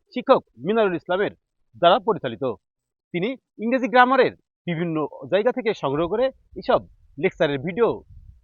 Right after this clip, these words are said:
বানান এবং সেগুলো YouTube-এ প্ল্যাটফর্মে পোস্ট করেন, যাতে দেশ বিদেশের শিক্ষার্থীরা এই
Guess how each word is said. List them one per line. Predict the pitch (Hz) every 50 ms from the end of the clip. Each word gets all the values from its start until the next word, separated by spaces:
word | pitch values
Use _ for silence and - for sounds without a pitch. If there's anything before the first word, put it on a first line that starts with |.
| _ - 107
বানান | 151 156 202 254 277 247
এবং | - 208 226 214
সেগুলো | - - 233 214 254 233 156 110 - -
YouTube-এ | 180 175 135 170 165 151 165 233 277
প্ল্যাটফর্মে | - _ - 208 214 _ - 226 226 214 131 98 - _ _ _
পোস্ট | - 190 - -
করেন, | - 147 139 123 98 - _ _ _ _
যাতে | 160 160 160 233 254 254 - _ _ _ 117 104
দেশ | 139 190 220 226 - - - 127 110 127
বিদেশের | 185 190 226 - 214 151 95 - _ _ _ _ _ -
শিক্ষার্থীরা | 156 - - 170 - - 220 240 254 - _ _ _
এই | 123 127